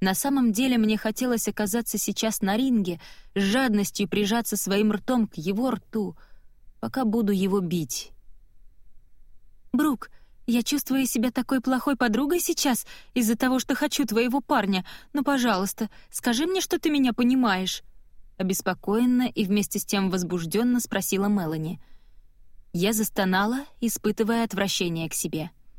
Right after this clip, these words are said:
Он меня бросил, а я гоняюсь за ним,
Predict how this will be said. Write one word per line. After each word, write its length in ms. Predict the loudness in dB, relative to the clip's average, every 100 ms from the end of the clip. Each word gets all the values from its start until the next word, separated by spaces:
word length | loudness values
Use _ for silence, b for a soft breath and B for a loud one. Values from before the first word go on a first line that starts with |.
| -20 -20 -20 -20 -20 -20 -20 -2
Он 180 | 2 4
меня 220 | 4 4
бросил, 520 | 2 2 0 -4 -8 -12 -20 -4
а 80 | 0
я 160 | 2
гоняюсь 500 | 2 2 2 2 2
за 140 | 0 2
ним, 220 | 2